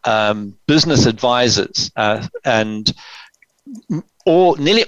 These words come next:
all aspects of the business roll up to the C F O one way or another. Um, and, and even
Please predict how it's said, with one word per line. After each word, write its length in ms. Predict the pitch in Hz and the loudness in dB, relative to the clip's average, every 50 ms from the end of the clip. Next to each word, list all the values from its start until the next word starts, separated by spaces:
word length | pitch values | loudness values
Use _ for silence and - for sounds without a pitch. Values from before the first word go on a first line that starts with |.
| - - | -2 -2
all 320 | - 165 175 180 175 170 151 | 0 2 4 4 4 4 4
aspects 420 | 147 131 131 - 139 123 - - | 4 2 2 0 0 -2 0 0
of 40 | 127 | 0
the 80 | 117 | 0
business 280 | 107 135 113 120 120 104 | 2 0 -2 0 -2 -2
roll 280 | 110 120 123 123 117 120 | 2 2 4 4 4 4
up 120 | 120 - | 2 -2
to 80 | - - | -4 -4
the 80 | 127 113 | 0 0
C 160 | - - 117 | 2 2 2
F 140 | 110 - - | 0 0 2
O 160 | 113 101 101 | 2 2 2
one 200 | 104 117 120 123 | 2 0 0 2
way 100 | 117 117 | 2 2
or 140 | 110 107 110 | 4 4 2
another. 320 | 107 104 104 98 - - - _ _ _ _ _ _ _ _ - | 2 2 0 0 -2 -4 -8 _ _ _ _ _ _ _ _ -4
Um, 420 | 107 104 107 104 104 107 107 110 - - - - - - - - - | -2 0 0 0 0 -2 -4 -6 -12 -16 -20 -20 -20 -20 -20 -8 -4
and, 120 | 147 143 165 | -4 -2 0
and 160 | 170 151 165 | 0 0 2
even 460 | 170 160 151 190 170 143 139 131 - | 2 2 2 0 0 0 -2 -4 -8